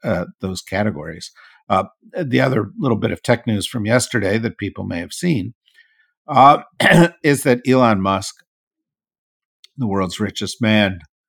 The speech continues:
um, although not, I would argue, necessarily the world's smartest man, um,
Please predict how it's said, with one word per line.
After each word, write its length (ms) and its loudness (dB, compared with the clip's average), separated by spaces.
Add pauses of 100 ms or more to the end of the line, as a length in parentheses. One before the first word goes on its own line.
(580)
um, 460 4 (240)
although 260 0
not, 420 4 (140)
I 60 -2
would 120 0
argue, 280 -2
necessarily 640 -6
the 80 -8
world's 260 -12
smartest 580 -2
man, 440 -6 (320)
um, 380 -4